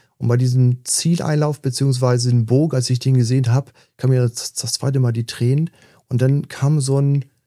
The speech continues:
ja, so ein abrauschende Gefühle, wo ich gesagt hab, „So, und nu? Das war's? Und wie, und jetzt? Wie geht's weiter?“ Man war so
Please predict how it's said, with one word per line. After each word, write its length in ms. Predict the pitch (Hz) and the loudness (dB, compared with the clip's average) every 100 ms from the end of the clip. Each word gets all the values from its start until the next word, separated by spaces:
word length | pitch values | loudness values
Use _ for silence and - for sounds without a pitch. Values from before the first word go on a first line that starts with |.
| _ _ _ _ _ _ _ 120 | _ _ _ _ _ _ _ -4
ja, 100 | 123 | 0
so 100 | 117 | 0
ein 60 | |
abrauschende 720 | - 123 120 123 165 - 147 131 | -2 -6 -6 -4 -4 -4 -2 -2
Gefühle, 640 | 123 - 147 160 160 139 | -2 -2 -2 0 0 0
wo 80 | 123 | -2
ich 120 | 117 | -2
gesagt 380 | 117 120 117 117 | -4 -4 -4 -6
hab, 100 | 110 | -4
„So, 280 | 117 104 - | -4 -4 -2
und 180 | 123 117 | 2 4
nu? 260 | 120 185 - _ - | 4 2 -2 _ -10
Das 240 | 107 - | -8 -6
war's? 340 | 101 160 180 - | -4 -4 -6 -8
Und 180 | 131 | -8
wie, 160 | 113 - 120 - | -6 -8 -12 -6
und 160 | 123 | 0
jetzt? 340 | 131 120 - - | 0 0 -2 -4
Wie 80 | 117 | -2
geht's 240 | 120 - | 0 -2
weiter?“ 380 | 110 135 185 202 - - - | 0 2 2 0 -2 -18 -4
Man 200 | 123 123 | 0 2
war 180 | 143 147 | 2 0
so 220 | 151 | 0